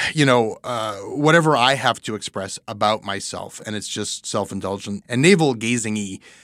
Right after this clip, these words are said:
in a way that can become a trap for me, you know? I, I, and I see this, too, with people that I cover, with hosts that you cover. They become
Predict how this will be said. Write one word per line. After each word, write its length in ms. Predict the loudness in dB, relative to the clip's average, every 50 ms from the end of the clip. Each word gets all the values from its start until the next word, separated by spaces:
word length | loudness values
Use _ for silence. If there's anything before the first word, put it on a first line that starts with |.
| _ -4
in 100 | 0 2
a 60 | 4
way 120 | 6 6 6
that 120 | 6 6
can 100 | 4 4
become 240 | 2 4 2 2 2
a 60 | 2
trap 400 | 0 0 0 2 2 2 0 -2
for 120 | -4 -2 0
me, 520 | 0 2 4 4 4 4 2 0 -4 -8 _ _ _ _ _ _ _ _ -6
you 120 | -4 0 2
know? 380 | 4 4 4 4 2 -2 -6 -12 -12
I, 120 | -10 -6
I, 260 | 0 2 4 4 6
and 80 | 6 6
I 80 | 6 4
see 160 | 2 0 -2
this, 180 | -2 -2 -4 -4
too, 160 | 0 0 2
with 140 | 2 0 0
people 240 | -4 -4 -4 -4 -4
that 100 | -2 -4
I 80 | -4
cover, 260 | -2 0 0 0 0
with 140 | 0 -2 -2
hosts 280 | -2 -2 -2 -2 -2 -6
that 140 | -8 -6 -8
you 80 | -6
cover. 280 | -2 0 0 2 2 0
They 120 | 0 0
become 560 | -2 -2 -4 -2 0 2 2 2 2 0 -2